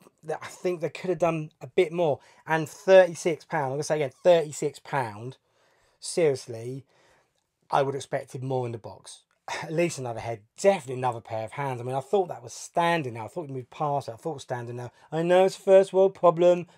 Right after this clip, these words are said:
but it's my first world, so I'm just moaning about it. So, missed opportunity.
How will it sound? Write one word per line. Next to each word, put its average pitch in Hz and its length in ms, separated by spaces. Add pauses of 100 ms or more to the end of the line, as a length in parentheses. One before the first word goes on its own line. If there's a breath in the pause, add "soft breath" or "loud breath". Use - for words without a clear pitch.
but 151 140
it's 147 120
my 165 300
first 151 320
world, 147 380
so 143 160
I'm 139 140
just 135 160
moaning 135 340
about 135 280
it. 135 140 (380 soft breath)
So, 147 360 (480)
missed 147 260
opportunity. 110 460